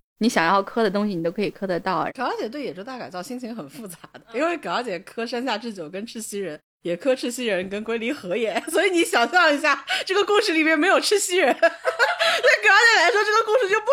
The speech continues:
Speaker 2: 成立，什么都能磕。
Speaker 1: 哦，是这样子。
Speaker 2: 啊。<laughs> 他都没有 A，Park 都不成立。袖章，所以他其实一直不在葛小姐的成长主线当中很重要的一个位置。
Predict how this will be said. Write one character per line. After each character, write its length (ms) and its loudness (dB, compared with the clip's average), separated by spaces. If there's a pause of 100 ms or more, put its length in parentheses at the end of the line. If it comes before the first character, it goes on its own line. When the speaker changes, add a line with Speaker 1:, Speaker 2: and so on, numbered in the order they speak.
(100)
Speaker 2:
成 140 4
立， 80 4
什 140 2
么 100 2
都 140 2
能 180 2
磕。 160 2 (800)
Speaker 1:
哦， 280 8
是 140 -2
这 140 2
样 280 6
子。 240 -2 (100)
Speaker 2:
啊。 400 4
<laughs> 40 -2 (1800)
他 80 2
都 200 4
没 120 2
有 100 6
A，Park 640 2
都 100 2
不 100 -2
成 280 2
立。 260 2 (540)
袖 320 0
章， 200 4
所 160 0
以 60 2
他 140 2
其 160 -6
实 100 -6
一 140 2
直 160 -6
不 160 -14
在 440 0 (120)
葛 80 -4
小 120 0
姐 120 0
的 80 0
成 200 -2
长 220 0
主 160 -8
线 180 -4
当 140 -4
中 140 -2
很 180 -10
重 100 -6
要 140 -2
的 100 -6
一 80 -6
个 120 -2
位 200 -2
置。 220 -14